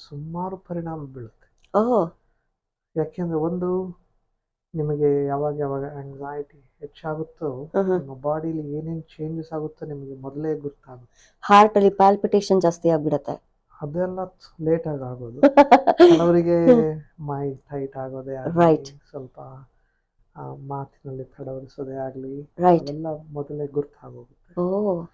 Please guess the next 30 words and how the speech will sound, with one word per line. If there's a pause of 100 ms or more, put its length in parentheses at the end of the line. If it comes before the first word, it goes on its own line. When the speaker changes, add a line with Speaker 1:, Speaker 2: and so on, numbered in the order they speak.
(420)
Speaker 1:
So,
ಅದು
ಗುರ್ತಾದ
ತಕ್ಷಣ
ಸ್ವಲ್ಪ
ರಿಲ್ಯಾಕ್ಸ್
ಮಾಡ್ಕೊಂಡ್ರೆ,
Speaker 2:
ಹ್ಮ್
ಹ್ಮ್.
Speaker 1:
usually
they
can (340)
cope
a
lot
more. (600)
Speaker 2:
ರೈಟ್. (360)
So,
ಬ್ರೀತಿಂಗ್
ಅಂತ
ಅಂತಿದ್ರಲ್ಲ
ಸರ್,
ಅದು
Speaker 1:
ಹ್ಮ್.
Speaker 2:
ಪ್ರಾಣಾಯಾಮ
ಒಂದೇ
ಸಾಕಾಗತ್ತಾ?
ಯಾಕಂದ್ರೆ
ಈಗ (240)
ಎಲ್ಲರಿಗೂ